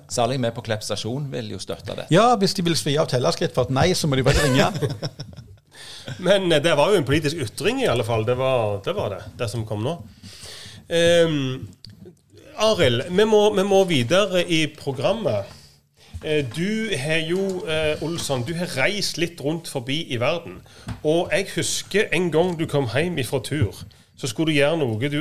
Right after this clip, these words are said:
Speaker 3: aldri hadde gjort før. Du skulle skrive ei bok om
Speaker 2: Mhm.
Speaker 3: turen. Og jeg hadde jo faktisk, eh, æren og gleden av å være for første og kanskje siste gang i mitt liv. Jeg var, eh, b-,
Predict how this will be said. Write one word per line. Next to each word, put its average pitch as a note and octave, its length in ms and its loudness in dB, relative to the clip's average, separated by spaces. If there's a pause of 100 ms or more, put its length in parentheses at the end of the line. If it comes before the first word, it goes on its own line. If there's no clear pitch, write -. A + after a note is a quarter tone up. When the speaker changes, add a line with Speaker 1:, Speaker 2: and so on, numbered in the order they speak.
Speaker 3:
aldri A#2+ 260 0
hadde C3 160 -2
gjort B2+ 240 -2
før. F#2+ 220 -8 (480)
Du C#3+ 60 -10
skulle D3+ 200 -8
skrive A#2+ 460 -2 (220)
ei B2 100 -4
bok G#2 400 -6 (220)
om F3+ 120 2
Speaker 2:
Mhm. D#3+ 140 2
Speaker 3:
turen. B2 320 -4 (520)
Og D3+ 240 2
jeg D#3+ 300 2
hadde C3+ 480 -2
jo D#3+ 180 -2
faktisk, C#3+ 760 -6
eh, B2 560 0
æren B2 560 -2
og C3 120 -2
gleden B2+ 640 -4
av E3 320 -2
å C#3 120 -2
være D3+ 260 2 (320)
for - 100 -6
første D#3 500 -6
og - 120 -8
kanskje A#2 500 -6 (220)
siste C#3 300 -6
gang G3 240 0 (240)
i C3+ 80 -2
mitt C3 160 -2
liv. G#3 200 -2 (600)
Jeg C#3 180 0
var, C#3+ 300 2 (420)
eh, A#2+ 720 0
b-, D3+ 320 -10